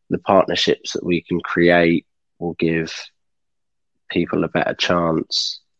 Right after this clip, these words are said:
from the care system to live a successfully independent life and to give them the tools they need to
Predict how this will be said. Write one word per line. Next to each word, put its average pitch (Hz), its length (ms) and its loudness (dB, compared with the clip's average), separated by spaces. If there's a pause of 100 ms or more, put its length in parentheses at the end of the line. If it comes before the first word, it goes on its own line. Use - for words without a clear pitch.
(300)
from 80 580 0
the 90 140 -4
care 85 260 0
system 82 640 -2
to - 140 -2
live 80 200 0
a 80 320 0 (1400)
successfully - 1400 0
independent 82 920 0
life 78 520 -2 (560)
and 92 320 8
to 92 260 6
give 95 280 6
them 95 200 8
the 92 80 4
tools 95 440 2
they 90 160 2
need 90 560 4
to 87 380 -2